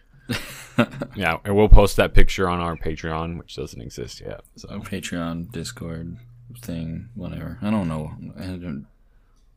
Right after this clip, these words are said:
Speaker 1: I don't even spend time on Patreons, so I don't know how that goes.
Speaker 2: Yeah, I don't, I don't know either. I've never been on Patreon in my life.
Speaker 1: Don't pay for that. Uh, anyway,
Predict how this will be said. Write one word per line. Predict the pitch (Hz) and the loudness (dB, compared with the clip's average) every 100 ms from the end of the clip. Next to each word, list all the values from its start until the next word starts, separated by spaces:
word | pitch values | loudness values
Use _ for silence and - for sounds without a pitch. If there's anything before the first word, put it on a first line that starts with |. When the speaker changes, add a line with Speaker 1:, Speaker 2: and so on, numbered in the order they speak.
| _ - | _ -6
Speaker 1:
I | |
don't | 107 | -4
even | 87 78 | -4 -6
spend | - - 82 82 | -10 -8 -8 -8
time | - 78 78 | -8 -8 -8
on | 80 | -10
Patreons, | - 78 - 80 80 80 85 - | -12 -14 -12 -12 -12 -12 -16 -18
so | - 85 78 80 | -14 -10 -10 -10
I | |
don't | 82 78 | -12 -14
know | - - _ _ _ _ _ _ _ _ _ | -16 -20 _ _ _ _ _ _ _ _ _
how | - | -12
that | 82 76 73 | -10 -10 -10
goes. | 76 73 - - | -14 -14 -16 -18
Speaker 2:
Yeah, | 71 71 | -18 -14
I | 73 | -12
don't, | 71 | -12
I | 76 | -14
don't | 78 78 | -14 -14
know | 76 78 78 - | -16 -18 -20 -14
either. | 76 76 78 | -12 -10 -12
I've | |
never | 80 80 | -12 -12
been | 78 76 | -10 -12
on | 76 73 | -12 -12
Patreon | 78 - 78 76 | -12 -12 -14 -14
in | |
my | 71 | -12
life. | 71 73 76 - - | -12 -12 -14 -18 -16
Speaker 1:
Don't | 80 69 | -12 -12
pay | - 82 | -10 -10
for | - 85 | -10 -14
that. | 82 85 - _ - - - - - _ _ _ _ - _ - - - | -14 -14 -16 _ -20 -20 -20 -20 -20 _ _ _ _ -20 _ -20 -20 -14
Uh, | 98 95 85 - _ _ _ _ _ _ _ _ _ - | -8 -6 -8 -12 _ _ _ _ _ _ _ _ _ -6
anyway, | 123 92 64 57 87 | -4 -4 -6 -10 -12